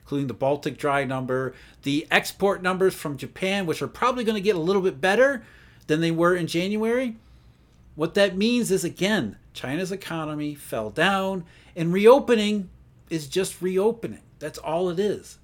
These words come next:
It's not a legitimate economic boom. It's not a major acceleration.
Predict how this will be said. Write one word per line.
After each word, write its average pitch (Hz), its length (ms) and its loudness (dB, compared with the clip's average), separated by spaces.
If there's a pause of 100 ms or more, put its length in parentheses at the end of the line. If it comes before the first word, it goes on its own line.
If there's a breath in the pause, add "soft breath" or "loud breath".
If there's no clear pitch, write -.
(200 soft breath)
It's - 200 -12
not 156 380 4
a 185 60 2
legitimate 151 520 -2
economic 117 540 -6
boom. 160 220 -4
It's - 160 -8
not 165 400 0
a 175 80 0
major 147 340 -4
acceleration. 143 1040 -2